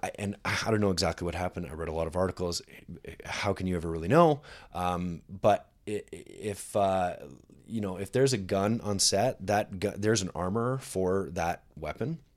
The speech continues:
whether it's a rubber gun or whether it is, uh, a gun that has been disabled so that it cannot fire, or whether it's a real gun, because all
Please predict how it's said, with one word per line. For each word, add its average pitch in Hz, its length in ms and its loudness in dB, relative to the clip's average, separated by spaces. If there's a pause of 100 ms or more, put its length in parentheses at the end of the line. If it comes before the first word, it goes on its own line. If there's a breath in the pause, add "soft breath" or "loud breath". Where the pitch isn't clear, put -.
(460)
whether 95 240 2
it's 92 100 0
a 92 60 0
rubber 85 320 2
gun 110 440 0
or 87 160 -4
whether 82 320 -4
it 80 300 -8
is, 80 600 -4
uh, 80 180 -6
a - 40 -10
gun 82 440 -8
that 82 180 -4
has 85 120 -8
been 85 140 -6
disabled 85 380 -2
so - 100 -4
that 80 120 -10
it 80 80 -14
cannot 87 320 -4
fire, 87 280 2
or 101 220 0
whether 117 240 2
it's 139 140 0
a 147 40 -2
real 185 160 4
gun, - 280 -8
because 82 300 -10 (100)
all 90 340 -2